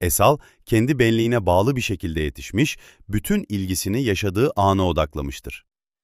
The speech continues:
Kısıtlamalardan hoşlanmadığı için avcılık yaşamını benimsemiştir. Buna rağmen babasının en sevdiği çocuk odur. Büyük oğul, dağları ve çölleri korkusuzca dolaşarak avladığı hayvanları eve getirir,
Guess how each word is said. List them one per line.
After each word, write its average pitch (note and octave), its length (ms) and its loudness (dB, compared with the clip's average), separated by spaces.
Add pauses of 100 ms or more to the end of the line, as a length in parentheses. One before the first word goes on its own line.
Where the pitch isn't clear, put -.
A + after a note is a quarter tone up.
(120)
Kısıtlamalardan C#3+ 880 4
hoşlanmadığı G2 680 2
için C#2+ 400 -2 (240)
avcılık G#2+ 480 2
yaşamını F#2 440 2
benimsemiştir. D#2 760 -4 (500)
Buna A2 240 4
rağmen D2 360 0 (240)
babasının G#2+ 500 2 (100)
en C#3 180 2
sevdiği E2+ 420 0
çocuk G#2 320 -6
odur. D#2+ 340 -4 (520)
Büyük G2+ 280 0
oğul, F2 280 2 (320)
dağları G2+ 420 4
ve A#2+ 120 2
çölleri G2 400 0
korkusuzca G2 680 -4
dolaşarak F2 520 0
avladığı F2 440 0
hayvanları F2 640 -2
eve G2 200 0
getirir, E2+ 500 -4